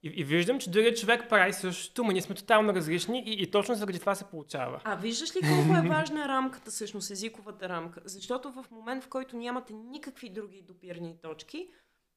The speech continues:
Speaker 2: ето тук нашата култура казва, че ако ти говориш на вие, следва, че ти искаш да си учтива
Speaker 1: Да.
Speaker 2: и уважителна. Другият човек вижда това намерение и го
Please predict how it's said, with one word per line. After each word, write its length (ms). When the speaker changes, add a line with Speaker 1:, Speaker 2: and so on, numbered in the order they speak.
Speaker 2:
ето 220
тук 280
нашата 440
култура 520
казва, 400
че 340
ако 200
ти 160
говориш 400
на 140
вие, 280
следва, 360
че 180
ти 80
искаш 280
да 120
си 160
учтива 680
Speaker 1:
Да. 180
Speaker 2:
и 340
уважителна. 680
Другият 360
човек 300
вижда 340
това 280
намерение 880
и 120
го 360